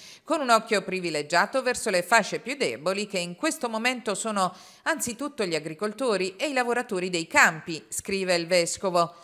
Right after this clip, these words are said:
che nell'esporre la questione della giusta remunerazione per l'uva chiarisce che è una questione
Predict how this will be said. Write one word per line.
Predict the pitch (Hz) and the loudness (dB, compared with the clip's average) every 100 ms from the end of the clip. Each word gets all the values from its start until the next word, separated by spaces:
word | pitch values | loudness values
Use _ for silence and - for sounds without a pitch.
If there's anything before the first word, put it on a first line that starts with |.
| - - _ | -20 -20 _
che | 269 | 0
nell'esporre | 240 214 208 233 226 226 226 | 2 2 2 2 2 2 2
la | 165 | 0
questione | - 160 240 240 | 0 -6 -6 -4
della | 202 170 156 | -2 -2 -2
giusta | 208 202 - 160 | -4 -4 0 0
remunerazione | 156 208 220 196 160 151 - 254 214 | 0 -2 -2 -2 0 0 -2 -2 -2
per | 156 185 190 | -2 -4 -4
l'uva | 196 175 160 | -4 2 0
chiarisce | - 208 185 180 196 | 2 -2 -2 -4 -4
che | 185 170 | -2 -2
è | 165 | -2
una | 160 156 | -4 -4
questione | 170 - 226 196 175 | -6 -4 -2 2 0